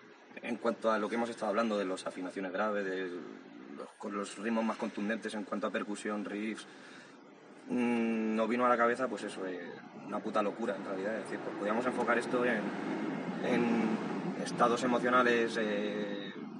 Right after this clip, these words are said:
perturbaciones llevados al límite, podíamos contar historias sobre,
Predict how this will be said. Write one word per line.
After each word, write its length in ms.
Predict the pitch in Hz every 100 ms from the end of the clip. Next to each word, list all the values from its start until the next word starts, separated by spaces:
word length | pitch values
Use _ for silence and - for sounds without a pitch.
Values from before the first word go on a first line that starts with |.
| -
perturbaciones 1000 | - 101 113 107 - 117 113 107 110 110 110 - - - - - -
llevados 400 | 113 113 113 110
al 120 | 107
límite, 480 | 113 117 110 113 110
podíamos 280 | 110 113 113
contar 280 | 117 110 110
historias 480 | 107 117 110 107 104
sobre, 640 | 107 104 104 104 104 101